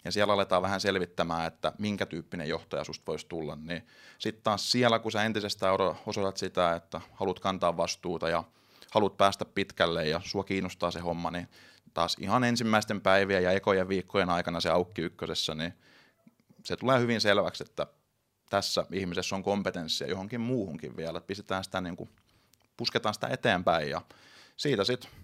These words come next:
homma jatkuu parhaimmillaan sinne reserviupseerikouluun asti, mikä on siis varusmiesaikana se korkein mahdollinen koulutusaste varusmiehelle, ja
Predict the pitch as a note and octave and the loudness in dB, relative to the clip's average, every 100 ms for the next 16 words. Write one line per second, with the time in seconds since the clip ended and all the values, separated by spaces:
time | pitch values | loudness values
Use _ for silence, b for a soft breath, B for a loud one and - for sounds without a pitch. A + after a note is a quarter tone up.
0 | - C3 B2+ A#2+ A#2 - A#2 A#2 A2+ A2 | -6 -2 2 2 0 0 4 4 4 0
1 | G#2+ A2+ A2 A2 G#2+ G#2 G2 G#2 F2+ E2+ | 0 0 0 2 0 0 -2 -2 -2 0
2 | F2 D#2+ E2+ F2 - F2+ - F2+ F#2 F2 | -2 -2 -8 -10 -8 -8 -4 -4 -4 -4
3 | G2+ G2 G2 F2+ C#2 D2+ C#2 - D2+ - | -2 0 -2 -6 -6 -4 -4 -6 -8 -10
4 | b b - - F#2+ F#2 F2 D2 D#2 F2 | b b -14 -4 -2 0 -2 -4 -4 -4
5 | E2 D#2 D#2 C#2+ D2 C#2 - C2 - C#2+ | -4 -6 -6 -6 -6 -8 -8 -8 -8 -10
6 | _ _ _ - E2 - - C#2 - B1+ | _ _ _ -4 -4 -4 -10 -12 -10 -10
7 | A1 B1+ | -8 -8